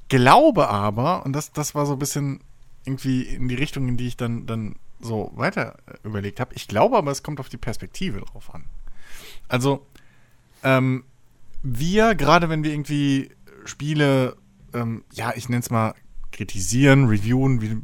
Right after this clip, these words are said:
wie du es auch nennen willst bei uns im Podcast, ähm, wir beklagen uns ja oft, ne? Wir sagen, „Oh ja, aber da ist nichts Innovatives und, äh, ist immer noch der alte Quatsch und wieder dieselbe Formel hin und her.“ Wir sind ja aber in einer, in einer sehr speziellen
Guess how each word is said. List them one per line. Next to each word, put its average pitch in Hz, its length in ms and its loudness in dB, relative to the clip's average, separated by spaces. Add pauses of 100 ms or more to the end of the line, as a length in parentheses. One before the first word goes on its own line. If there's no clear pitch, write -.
wie 110 80 -2
du 110 60 0
es 101 60 -2
auch 95 120 -6
nennen 117 240 0
willst 107 180 -4
bei 98 60 -6
uns 98 160 -8
im 104 60 -10
Podcast, 104 460 -10 (840)
ähm, 135 300 4 (760)
wir 131 120 4
beklagen 127 380 6
uns 123 140 4
ja 101 80 2
oft, 98 220 -6
ne? 156 260 2
Wir 120 80 0
sagen, 123 180 2 (100)
„Oh 151 180 -2
ja, 143 240 0
aber 160 240 0
da 139 80 0
ist 139 120 -2
nichts 147 140 -6
Innovatives 143 600 -6
und, 147 160 -8
äh, 147 360 -2
ist 135 100 -4
immer 151 220 0
noch 143 100 -2
der 131 140 -2
alte 139 180 -4
Quatsch - 480 -4
und 131 140 -6
wieder 147 180 -2
dieselbe 131 320 -2
Formel 120 340 -4
hin 143 140 -4
und 101 140 -4
her.“ 104 200 -4 (2000)
Wir 147 160 0
sind 196 140 2
ja 214 120 8
aber 196 140 8
in 175 100 4
einer, 175 120 2
in 165 120 0
einer 160 80 4
sehr 151 340 4
speziellen 123 840 2